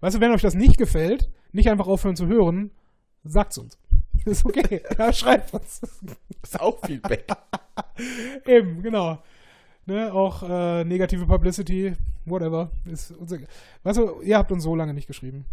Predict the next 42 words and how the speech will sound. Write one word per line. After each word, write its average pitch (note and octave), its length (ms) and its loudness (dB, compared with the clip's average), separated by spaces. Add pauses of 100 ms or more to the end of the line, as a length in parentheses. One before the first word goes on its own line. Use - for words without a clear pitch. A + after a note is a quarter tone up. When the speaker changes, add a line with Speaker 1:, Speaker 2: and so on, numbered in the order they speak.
(400)
Speaker 1:
Das C#3 100 -14 (160)
ist, - 100 -14
ne, C#3+ 100 -10
wir D#3 100 -4
haben F3 100 -2
auch E3 80 2
so D#3+ 100 0
lange E3+ 160 -4
kein D#3+ 140 -4
Gewinnspiel D3+ 340 -4
gemacht, C#3 300 -12 (240)
aber C#3+ 280 -12 (260)
<laughs> - 260 6
macht's A3+ 340 -6
nix. - 220 -4
Speaker 2:
Aber B2 220 6
bald, B2 600 4
bald. G#2 420 -2
Speaker 1:
<laughs> - 60 -4 (920)
Ja, D3+ 260 -6
bald. D3+ 280 -4 (140)
Burkhard, D#3+ 340 -2 (180)
erzähl E3+ 260 -4
was. B2 200 -12 (1200)
Speaker 2:
Ähm, A2 420 -2 (1300)
ich - 80 -14
habe - 100 -8
jetzt - 80 -8
auch F2+ 60 -12
schon G2+ 140 -8
ein F2 40 -10
paar F#2+ 100 -2
Geschichten - 400 -14
weggestrichen, B2 580 -10
weil F#2+ 200 -4
ein - 80 -12
paar G#2 120 -2
haben G2+ 100 0
wir G2+ 120 -2
schon G2+ 160 6
erzählt. A2+ 440 -4 (680)
Ähm, G2+ 300 -2